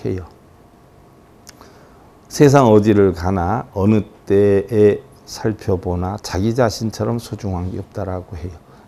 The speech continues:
여러분들이, 어, 설령 뭐 누가 제일 소중하냐라고 하면 자식들이 제일 소중하다, 남편이 제일 소중합니다, 이렇게 답변하시는 분들이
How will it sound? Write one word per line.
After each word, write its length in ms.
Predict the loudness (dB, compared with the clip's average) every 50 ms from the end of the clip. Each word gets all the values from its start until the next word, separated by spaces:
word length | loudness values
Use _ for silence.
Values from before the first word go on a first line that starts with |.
| -10
여러분들이, 760 | -6 -2 -2 0 0 0 -2 -2 -4 -4 -2 -2 -2 -2 -2 -4 -10 _ -20 -20 -20 -20 -20 -20 -20 -20 -20 -20 -20 _ -12
어, 500 | -10 -8 -8 -8 -10 -12 -14 -16 -20 -20 -20 -20 -20 -20 -20
설령 540 | -16 -8 -4 -2 -2 -2 -2 -4 -6 -6
뭐 320 | -4 -4 -4 -4 -6 -8 -12 _ -20 -20 -20 -20 _ _ _ _ _ _ _ _ _ _ -20 _ -20 -20 -20 -20 -20 _ _ _ _ _ -8
누가 320 | -4 -2 0 2 2 2
제일 260 | 2 2 2 2 2
소중하냐라고 1040 | 2 -2 -4 -6 -4 -4 -4 -2 -2 -2 -2 -2 -2 -2 -2 -4 -4 -6 -6 -6 -8
하면 420 | -6 -6 -4 -4 -4 -4 -4 -6 -8 _ _ -20 -20 -20 -20 -20 _ -14 -14 -12
자식들이 680 | -10 -6 -4 -4 -4 -4 -6 -8 -6 -4 -4 -2 -4
제일 240 | -4 -4 -6 -6 -6
소중하다, 1080 | -6 -8 -12 -12 -10 -8 -8 -8 -8 -10 -10 -10 -10 -10 -10 -12 -14 -16 -18 -20 -20 -20 -20 -20 -20 -20 -20 -20 -20 -20 -20 _ -12 -10 -8
남편이 580 | -6 -4 -2 -4 -4 -4 -4 -4 -4 -4 -4
제일 200 | -4 -4 -4 -6 -6
소중합니다, 960 | -8 -10 -14 -10 -8 -6 -6 -6 -6 -6 -6 -8 -8 -10 -12 -12 -12 -14 -14 -10
이렇게 640 | -6 -4 -4 -4 -4 -6 -4 -2 2 2 2 2 0 -4
답변하시는 840 | -8 -10 -6 -4 -4 -4 -4 -4 -6 -8 -8 -8 -6 -6 -6 -8
분들이 380 | -8 -10 -10 -12 -10 -12 -12